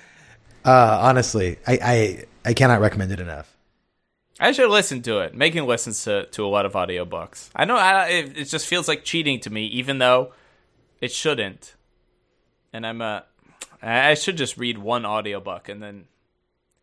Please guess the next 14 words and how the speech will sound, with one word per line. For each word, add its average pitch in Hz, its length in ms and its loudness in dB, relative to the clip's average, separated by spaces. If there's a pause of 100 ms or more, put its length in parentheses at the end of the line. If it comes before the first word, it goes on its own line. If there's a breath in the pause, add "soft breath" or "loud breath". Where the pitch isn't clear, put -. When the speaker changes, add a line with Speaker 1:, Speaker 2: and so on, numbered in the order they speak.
(640)
Speaker 2:
and 107 180 -16
see 113 140 -8
how 107 140 -2
I 101 100 -4
like 95 200 -10
it. 123 100 -4
Speaker 1:
I 190 80 6
don't 208 140 0
think, 190 240 -2
I 170 120 2
don't 214 160 -2
think 185 160 -6
that 175 80 -6
you, 156 540 -4